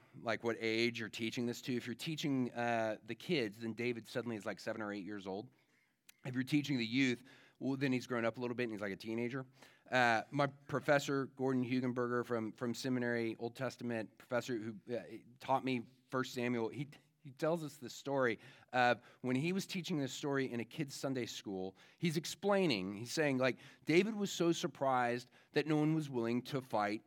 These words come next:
Goliath. Like, the king had offered all these, uh, amazing awards. If you fight, you, you know, you get to marry the king's daughter. And one of the boys looked up at him and said, "Well, no wonder no one wanted to fight."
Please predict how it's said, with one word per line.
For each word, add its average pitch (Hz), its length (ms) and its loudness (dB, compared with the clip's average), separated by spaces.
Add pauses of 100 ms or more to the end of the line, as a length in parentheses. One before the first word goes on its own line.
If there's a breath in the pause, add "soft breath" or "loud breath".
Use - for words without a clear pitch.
(140)
Goliath. 139 540 2
Like, 117 180 2
the 120 80 -2
king 175 360 0
had 151 120 0 (120)
offered 135 420 0
all 156 180 4
these, 160 220 -2 (340)
uh, 127 60 -6 (140)
amazing 151 580 2
awards. 127 460 2
If 92 100 -10
you 107 100 -12
fight, 143 380 0 (460 loud breath)
you, 135 120 2
you - 60 -6
know, 139 160 4 (100)
you 175 140 4
get 185 140 6
to 190 80 2
marry 214 180 4
the 185 80 0
king's 196 380 4
daughter. 180 420 6 (720 soft breath)
And 139 160 2
one 170 120 8
of 180 60 6
the 170 60 4
boys 156 300 2
looked 151 180 0
up 156 180 4
at 160 60 0
him 139 80 2
and 127 100 2
said, 135 240 -2 (360 soft breath)
"Well, 151 160 -2
no 151 240 2
wonder 180 260 0
no 135 140 0
one 104 180 -2
wanted 92 200 -4
to - 60 -10
fight." 78 320 -6